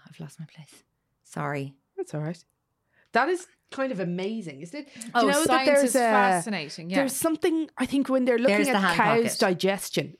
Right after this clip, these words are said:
Speaker 2: Oh, that's
Speaker 3: Wow,
Speaker 2: fucking
Speaker 3: that's
Speaker 2: gross.
Speaker 3: exactly what I anticipated.
Speaker 1: Yeah, no, it's exactly how it sounds, lads.
Speaker 2: Do you know about the cows and the see-through stomach?
Speaker 1: Yeah,
Speaker 3: What?
Speaker 1: you actually said that before on this podcast, and I'm
Speaker 2: Genius.
Speaker 1: not sure if I believe it.
Speaker 2: It's true. You can just Google it right now.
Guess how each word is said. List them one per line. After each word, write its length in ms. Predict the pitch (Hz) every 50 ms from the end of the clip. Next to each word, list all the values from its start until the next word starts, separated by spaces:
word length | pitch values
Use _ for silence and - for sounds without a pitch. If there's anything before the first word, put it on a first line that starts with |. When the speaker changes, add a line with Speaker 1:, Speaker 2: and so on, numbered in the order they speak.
| _ -
Speaker 2:
Oh, 120 | 175 170
that's 340 | 165 165 165 - - - -
Speaker 3:
Wow, 220 | 226 247 262 277
Speaker 2:
fucking 160 | - - - -
Speaker 3:
that's 200 | - 165 147 151
Speaker 2:
gross. 220 | 160 156 156 170 220 226
Speaker 3:
exactly 280 | 240 - - 233 226 214
what 140 | 202 190
I 60 | 185 180
anticipated. 420 | 175 180 196 190 - - 220 214
Speaker 1:
Yeah, 300 | 240 233 208 180 156 - -
no, 140 | 208 208 196
it's 140 | 185 185 -
exactly 560 | 190 165 156 - 208 185 180 185 - 202 190
how 120 | 185 180
it 160 | 175 170 165 -
sounds, 300 | 156 147 147 143 139 135
lads. 360 | 127 117 110 107 - - - _ _ _ _ _ _ _ _ _ _ _ _ _ _ _ _ _ _ _ -
Speaker 2:
Do 80 | 190
you 60 | 202 208
know 80 | 220
about 100 | 226 - -
the 60 | 190
cows 520 | - - - 175 185 185 196 196 180 175
and 120 | 185 170 160
the 40 |
see-through 420 | 151 - - 185 180 170 - 180 160
stomach? 460 | - - 165 170 190 - - - - _ _ _ _ _ _ _ _ _ _ _ _
Speaker 1:
Yeah, 260 | 180 175 196 190 185 180
Speaker 3:
What? 100 | 185 180
Speaker 1:
you 140 | 185 185
actually 320 | 185 180 180 - - 214 196
said 280 | 165 - 175 170 175 170
that 160 | 170 165 165
before 360 | 165 147 - - 160 160 160
on 120 | 151 151 147
this 120 | 143 143
podcast, 360 | - - 147 143 147 - 147 139
and 80 | 190 190
I'm 40 | 190
Speaker 2:
Genius. 220 | 190 170 139 143 139
Speaker 1:
not 240 | 143 143 143 139
sure 180 | - - 147 143
if 100 | 135 -
I 80 | 143 131
believe 280 | 131 139 147 160 143 -
it. 100 | - - - - - -
Speaker 2:
It's 140 | 330 - -
true. 120 | - 523 554 - - -
You 120 | 330 339 -
can 140 | 370 330
just 180 | 320 359 - -
Google 280 | 349 349 339 311 320 311
it 60 | -
right 180 | - 311 320
now. 160 | 320 339 311